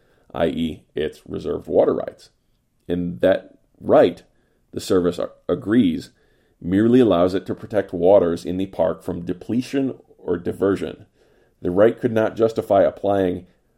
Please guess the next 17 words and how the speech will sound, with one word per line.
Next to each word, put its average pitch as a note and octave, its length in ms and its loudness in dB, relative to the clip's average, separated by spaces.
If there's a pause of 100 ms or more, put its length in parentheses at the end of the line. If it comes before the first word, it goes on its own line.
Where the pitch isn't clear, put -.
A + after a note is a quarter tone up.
(140)
the - 140 -6
hovercraft A2 640 0
rule D#2 400 -2 (220)
on F2 140 -4
the F2 100 -2
Nation E2+ 340 -4
River, E2+ 440 2 (760)
as F2 180 -2
that A2 180 4
rule F#2 260 2
targets F2+ 420 -2
nothing F2 380 -6
of D2+ 120 -8
the - 60 -10
kind. B2+ 460 -4 (1600)
Public C3 360 2
lands, F2+ 520 -2